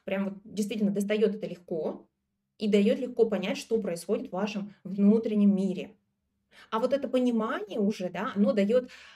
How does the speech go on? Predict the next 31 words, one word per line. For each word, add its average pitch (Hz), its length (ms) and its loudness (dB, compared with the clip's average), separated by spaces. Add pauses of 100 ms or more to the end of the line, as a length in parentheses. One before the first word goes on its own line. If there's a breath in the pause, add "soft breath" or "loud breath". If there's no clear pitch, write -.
а, 190 220 -2
ключи 226 460 -2
к 233 60 0
изменению 214 1000 2
состояния, 202 960 -4 (300)
да, 226 160 -4 (100)
и 247 80 -6
как 226 160 -2
следствие - 600 -4
изменению, 208 800 2 (160 loud breath)
а, 185 260 -4
внешнего, 208 800 2 (200 loud breath)
а, 170 280 -10
событийного 214 840 2
ряда. 156 400 -10 (640)
Событийного, 196 800 -4
вот, 165 180 -14
который 196 380 4
вот 214 140 -6
фактически, - 600 -6
что 226 320 0
происходит 196 560 0
в 165 40 -12
вашей 175 340 -8
жизни. 151 460 -12 (1600 soft breath)
Вот, 277 180 6
кстати, 220 220 0
классный 247 380 0
комментарий. 233 520 0
"Через 226 240 -4
линии 254 240 4